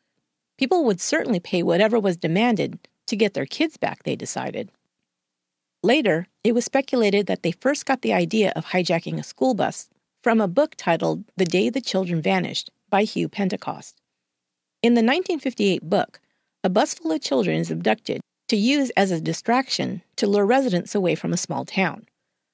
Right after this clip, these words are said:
While the town was occupied looking for the children, the criminals in the story planned to rob the town's bank. The book was found in the stacks of the Chowchilla Library. As the time approached,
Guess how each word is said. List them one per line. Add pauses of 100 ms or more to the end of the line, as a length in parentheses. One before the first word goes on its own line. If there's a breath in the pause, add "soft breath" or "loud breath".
(220)
While
the
town
was
occupied
looking
for
the
children, (320)
the
criminals
in
the
story
planned
to
rob
the
town's
bank. (760)
The
book
was
found
in
the
stacks
of
the
Chowchilla
Library. (1500)
As
the
time
approached,